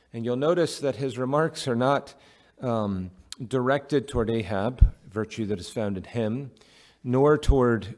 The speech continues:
Israel in the first place, but they are directed to Ben-Hadad himself.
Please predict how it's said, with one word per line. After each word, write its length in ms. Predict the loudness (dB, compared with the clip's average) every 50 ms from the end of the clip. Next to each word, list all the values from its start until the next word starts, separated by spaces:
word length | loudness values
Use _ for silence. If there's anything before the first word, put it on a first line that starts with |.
| _ -2
Israel 640 | 0 0 0 0 0 0 0 0 0 -2 -8 -12 -8
in 140 | -6 -6 -6
the 60 | -6
first 320 | -6 -6 -6 -6 -6 -8 -8
place, 520 | -4 -4 -2 -2 -4 -6 -8 -12 -18 -20 _ _ _ _ _ _ _ _ _ _ _ _ _ _
but 160 | -4 -2 0
they 140 | 2 2 4
are 100 | 2 2
directed 580 | 2 0 2 2 2 0 0 -2 -4 -4 -4 -4
to 540 | -2 2 2 4 4 4 2 0 -4 -10 -20 -20 _ _ _ _ _ _ _ _ _ _ _ _ _ _ _ _ _ _ _ _ _ _ -20 -20 -20 _ _ _ _ _ _ _ _ _
Ben-Hadad 560 | -2 -2 -2 -2 -2 -2 -2 0 0 0 0 0
himself. 840 | -2 -4 -6 -6 -6 -6 -6 -6 -8 -10 -16 -20 -20 -20 -20 _